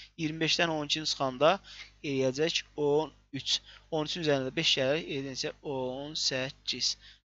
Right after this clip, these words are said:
Deməli, e, A, e, çoxluğun elementlərinin sayı nəyə bərabər olar?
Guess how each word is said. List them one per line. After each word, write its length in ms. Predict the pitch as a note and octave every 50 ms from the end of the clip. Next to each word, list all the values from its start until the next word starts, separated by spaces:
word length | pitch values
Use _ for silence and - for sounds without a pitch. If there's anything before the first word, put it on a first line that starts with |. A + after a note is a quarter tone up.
| _ _ -
Deməli, 460 | C#3 C#3 C3+ C3+ C3 B2+ C3 C3 C#3+ D#3+ E3+
e, 880 | - _ - - _ _ - - - - _ _ _ _ _ - C3+ B2+ A#2+ A#2 - - -
A, 160 | E3+ D#3 D#3 D#3+ F3
e, 340 | G#3 - - - D#3 C#3 C3 B2+ B2 A#2+ A#2 A2+ - -
çoxluğun 400 | - D#3 C#3 C3+ C3+ C3+ C#3 C3
elementlərinin 640 | - D3 C#3 C3+ C3 C3 B2+ - C3 B2+ C3 C3+ - -
sayı 200 | C#3 C3+ D3+ D3+
nəyə 200 | C3 C3 C3+ C3 B2+
bərabər 360 | A2+ G#2+ G#2+ A2 A2+ A2 G#2
olar? 200 | A2+ C3 C#3